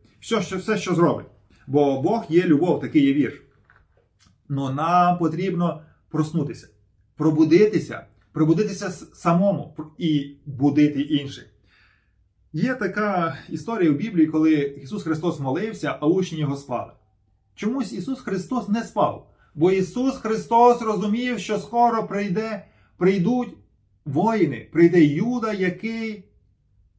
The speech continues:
буде придат-, його придасть. Ми також, як Ісус Христос, повинні бути наготові, бути в молитві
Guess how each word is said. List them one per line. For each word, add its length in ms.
буде 540
придат-, 480
його 300
придасть. 560
Ми 460
також, 520
як 260
Ісус 260
Христос, 460
повинні 540
бути 560
наготові, 600
бути 300
в 60
молитві 680